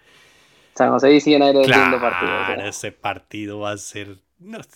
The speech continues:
Speaker 2: el que corra más y el que meta y el que también le ponga talento y bueno, eh, o sea, es, es, es con todas las herramientas que se juega ese partido.
Speaker 1: Goles de los centrales. <laughs>
Speaker 2: Uy. Eh, Nashville recibe a Miami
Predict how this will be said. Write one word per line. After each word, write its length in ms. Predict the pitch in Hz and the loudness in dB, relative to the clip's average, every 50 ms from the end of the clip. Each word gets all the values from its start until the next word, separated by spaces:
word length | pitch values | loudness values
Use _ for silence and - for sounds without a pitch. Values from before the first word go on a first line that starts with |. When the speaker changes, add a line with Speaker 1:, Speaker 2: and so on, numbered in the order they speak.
| _ - | _ -20
Speaker 2:
el 360 | 104 101 101 104 107 104 - _ | -20 -20 -18 -16 -16 -16 -16 _
que 200 | - 117 104 - | -16 -16 -16 -12
corra 340 | - 123 123 131 139 151 151 | -6 -6 -4 -4 -4 -4 -6
más 300 | 156 151 147 151 156 - | -4 -4 -6 -6 -6 -8
y 40 | 156 | -10
el 160 | 139 127 - | -10 -10 -12
que 200 | _ - 104 101 | _ -12 -12 -12
meta 440 | 101 101 107 135 143 139 _ 170 170 | -10 -12 -12 -14 -14 _ _ -12 -10
y 120 | 165 151 | -10 -10
el 200 | 123 113 101 92 | -12 -12 -14 -16
que 440 | _ - 98 95 95 92 92 92 - | _ -14 -14 -12 -12 -12 -14 -16 -18
también 380 | _ - 98 98 104 107 113 117 | _ -12 -12 -12 -10 -12 -10 -10
le 80 | 127 127 | -12 -10
ponga 320 | - 139 131 131 131 - | -10 -12 -10 -10 -10 -8
talento 600 | - 98 95 95 107 120 143 156 151 _ 170 160 | -10 -10 -10 -8 -10 -10 -10 -12 -14 _ -14 -12
y 60 | 151 | -12
bueno, 220 | 147 143 143 143 - | -12 -12 -16 -16 -16
eh, 140 | - 123 127 | -16 -18 -18
o 40 | 113 | -14
sea, 280 | - 131 117 113 107 | -12 -10 -8 -8 -8
es, 220 | 104 104 104 - 143 | -10 -12 -14 -16 -16
es, 140 | 139 143 156 | -16 -16 -16
es 260 | 156 156 135 - - | -18 -18 -18 -18 -10
con 180 | - 151 143 143 | -10 -10 -8 -4
todas 200 | 185 165 160 151 | -2 -2 -2 -2
las 120 | 143 120 | -4 -8
herramientas 560 | 120 107 104 98 101 104 107 107 - 123 - | -10 -12 -12 -14 -14 -14 -16 -14 -16 -18 -20
que 80 | _ 120 | _ -20
se 220 | 110 - 90 _ _ _ _ _ _ _ _ _ | -20 -20 -20 _ _ _ _ _ _ _ _ _
juega 240 | _ 123 117 107 107 | _ -12 -10 -8 -8
ese 80 | 113 113 | -10 -8
partido. 240 | - 98 95 - | -10 -10 -4 2
Speaker 1:
Goles 220 | - 156 151 151 151 | 4 4 6 6 4
de 60 | 147 | 2
los 120 | 139 131 | 2 0
centrales. 600 | 135 131 123 - 143 143 135 127 117 110 - _ _ - - _ _ 196 - _ - - _ | -2 -6 -4 0 0 0 0 0 -4 -10 -14 _ _ -20 -20 _ _ -18 -16 _ -20 -20 _
<laughs> 540 | _ _ _ _ _ _ _ _ _ 247 262 | _ _ _ _ _ _ _ _ _ _ _
Speaker 2:
Uy. 140 | 208 139 - - - - - _ _ _ _ _ _ _ _ _ _ _ _ _ _ _ _ _ _ _ | -12 -12 -12 -12 -18 -20 -20 _ _ _ _ _ _ _ _ _ _ _ _ _ _ _ _ _ _ _
Eh, 300 | _ - 113 113 113 110 | _ -12 -8 -8 -8 -8
Nashville 460 | 113 127 151 185 196 185 - 226 214 | -4 0 0 0 0 0 -6 -8 -8
recibe 240 | 208 175 - 156 156 | -6 -6 -4 -4 -4
a 40 | 175 | -2
Miami 580 | 190 170 156 139 139 143 151 185 254 359 359 | -2 -2 -2 -2 -2 -2 -4 -6 -10 -14 -16